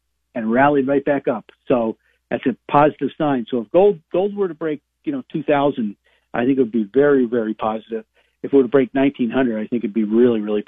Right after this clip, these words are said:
positive. I did notice that its relative performance versus copper has picked up, which is also important. I,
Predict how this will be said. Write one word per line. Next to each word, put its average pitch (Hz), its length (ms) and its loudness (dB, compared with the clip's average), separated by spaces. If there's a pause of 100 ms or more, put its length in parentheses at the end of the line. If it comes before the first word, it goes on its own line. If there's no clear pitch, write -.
positive. 110 260 -2
I 117 120 2
did 190 200 4
notice 160 360 -2
that 131 100 -4
its 113 160 -14
relative 139 360 -4
performance 131 460 -6
versus 120 260 -10 (100)
copper 127 380 -6 (220)
has 113 120 -10 (160)
picked - 180 -2
up, - 160 -4 (380)
which - 160 -4
is 117 100 -4
also 123 280 2
important. 98 420 -2
I, 110 100 -2